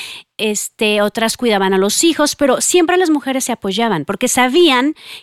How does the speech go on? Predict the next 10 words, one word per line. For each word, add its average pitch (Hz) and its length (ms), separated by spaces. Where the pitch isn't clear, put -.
que 320 100
ese 359 180
era 359 80
un 349 100
momento 269 800
difícil 220 720
para 185 180
la 185 120
mujer 202 380
porque 196 440